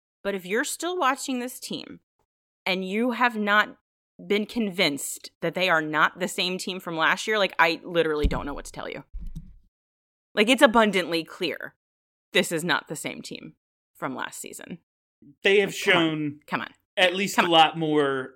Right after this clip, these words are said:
Speaker 2: uh, just a lot more mental strength.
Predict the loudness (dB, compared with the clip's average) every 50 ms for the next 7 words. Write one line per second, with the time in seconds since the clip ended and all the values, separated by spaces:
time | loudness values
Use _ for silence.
0 | -6 -6 -6 -4 -6 -6 -6 -6 -4 -2 2 6 6 6 6 4 0 0 0 2
1 | 2 2 2 2 0 -2 -8 _ _ _ _ _ -8 -2 2 2 2 2 2 0
2 | -4 -4 -4 -6 -6 0 4 6 6 6 6 4 0 -10